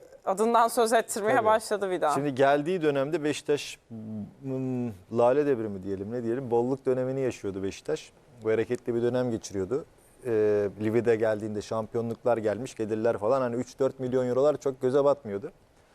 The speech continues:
Speaker 2: İmza parasıyla beraber hatırı sayılır bir sözleşmeye imza attı. <clears throat> Dünya Kupası final serüveninden sonra bir beklenilen teklif de gelmedi ama şimdi geldik yeni sözleşmeye Mehmet. Mayıs ayında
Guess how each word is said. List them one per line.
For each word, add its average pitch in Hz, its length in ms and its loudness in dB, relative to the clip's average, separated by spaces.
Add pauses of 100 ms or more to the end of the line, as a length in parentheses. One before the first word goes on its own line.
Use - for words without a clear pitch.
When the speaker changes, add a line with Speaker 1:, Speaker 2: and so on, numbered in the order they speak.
(300)
Speaker 2:
İmza 131 300 4
parasıyla 139 440 2 (100)
beraber 120 240 4
hatırı 131 260 0
sayılır 131 360 0
bir 131 40 -4
sözleşmeye 123 540 -4
imza 151 240 2
attı. 123 320 -2 (340)
<clears throat> - 360 -20
Dünya 143 260 4
Kupası 156 400 -4
final 156 280 2
serüveninden 151 640 2
sonra 151 280 2
bir 151 240 2 (600)
beklenilen 143 480 4
teklif - 400 -4
de 139 80 4
gelmedi 110 380 2
ama 165 120 4
şimdi 127 220 -4
geldik 147 360 4
yeni 147 180 -2
sözleşmeye 123 560 0
Mehmet. 95 220 -6 (300)
Mayıs 127 300 0
ayında 95 380 -2